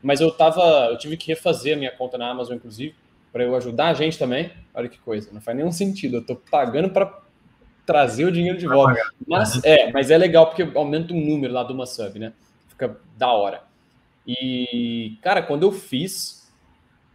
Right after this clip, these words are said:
Speaker 1: é, eu tinha, fazia um tempo, acho que um ano e meio atrás, eu, eu não tava usando tanto, eu, eu, eu cancelei. E daí, porra, eu refiz aquilo, mano, tem um catálogo mó foda, velho, é mó legal, tem muita coisa legal pra ver nessa porra.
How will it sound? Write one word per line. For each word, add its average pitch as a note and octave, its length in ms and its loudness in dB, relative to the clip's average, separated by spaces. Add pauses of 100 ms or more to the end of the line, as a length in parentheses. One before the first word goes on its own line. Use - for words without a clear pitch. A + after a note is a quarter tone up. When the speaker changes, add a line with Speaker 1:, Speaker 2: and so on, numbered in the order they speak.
Speaker 1:
é, G#2+ 420 -4
eu A2 100 -8
tinha, D3+ 240 -6
fazia A#2+ 260 -6
um A2+ 240 -8
tempo, A2+ 300 -6
acho - 160 -18
que - 80 -18
um D3 140 -6
ano D#3 100 -4
e C#3+ 60 -6
meio C3 260 -2
atrás, A#2 320 -2
eu, A2+ 240 -6
eu A2 160 -8
não B2+ 140 -10
tava C#3 200 -8
usando B2+ 260 -10
tanto, C3 280 -8
eu, C3+ 220 -8
eu, C#3 340 -4
eu A#2+ 100 -8
cancelei. C3 520 -8 (1040)
E C3+ 60 -10
daí, D#3 300 0 (760)
porra, D#3 160 0
eu A2 80 0
refiz C#3+ 320 -6
aquilo, C#3 420 -10
mano, A#2+ 280 -10
tem A2 120 -16
um A2 60 -16
catálogo B2 380 -6
mó C3 160 -8
foda, B2+ 380 0
velho, G2 140 -10
é F#2+ 40 -12
mó A2+ 120 0
legal, B2 400 2
tem B2+ 120 -6
muita F3 400 0
coisa A#2+ 200 -4
legal G#2 240 -4
pra G#2+ 120 -6
ver G#2 100 -10
nessa G2+ 200 -12
porra. G2+ 300 -10